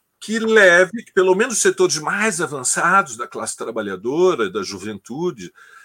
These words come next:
eh, compreenda que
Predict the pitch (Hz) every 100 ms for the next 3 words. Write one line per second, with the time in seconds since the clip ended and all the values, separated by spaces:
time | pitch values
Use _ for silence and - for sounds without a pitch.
0 | _ _ 113 113 104 101 95 92 95 _
1 | _ 220 254 277 220 156 226 302 - 254
2 | 277 311 294